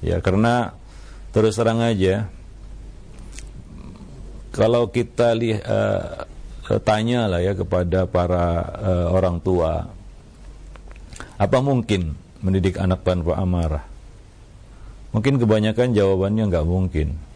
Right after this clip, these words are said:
mustahil bahkan mungkin, ya, apalagi guru, ya, yang mereka tangani bukan anak mereka, mereka nggak kenal itu. Maka m-, marah itu mungkin sesuatu yang nggak bisa dikendalikan, ya.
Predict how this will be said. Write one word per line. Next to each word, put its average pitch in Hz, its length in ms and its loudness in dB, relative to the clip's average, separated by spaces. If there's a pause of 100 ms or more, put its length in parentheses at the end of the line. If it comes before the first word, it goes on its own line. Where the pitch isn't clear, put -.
(560)
mustahil 95 560 0
bahkan 80 320 -2
mungkin, 80 400 -6
ya, 82 80 -6 (160)
apalagi 92 400 2
guru, 95 400 2
ya, 85 160 -4 (1700)
yang 90 160 2
mereka 87 240 4
tangani 92 400 2
bukan 90 320 2
anak 85 160 2
mereka, 90 400 2
mereka 85 240 2
nggak 85 240 2
kenal 85 400 2
itu. 71 160 -4 (1120)
Maka 101 480 2
m-, 87 320 -4 (240)
marah 90 480 2
itu 101 320 -2
mungkin 95 720 0
sesuatu - 480 0
yang 82 480 2 (160)
nggak 87 240 2
bisa 87 240 2
dikendalikan, 80 880 0 (1200)
ya. 92 320 0